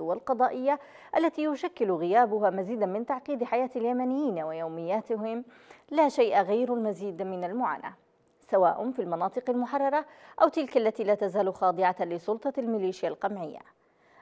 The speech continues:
الحدث الأبرز في يومية غياب العدالة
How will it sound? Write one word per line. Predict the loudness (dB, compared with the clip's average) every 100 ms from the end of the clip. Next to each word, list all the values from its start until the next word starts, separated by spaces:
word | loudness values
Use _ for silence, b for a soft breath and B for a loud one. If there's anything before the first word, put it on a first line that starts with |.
| 0
الحدث | 2 4 2 0
الأبرز | 0 2 2 2
في | -4
يومية | -2 -2 -2 -4 -2
غياب | 0 0 2
العدالة | 0 4 4 4 0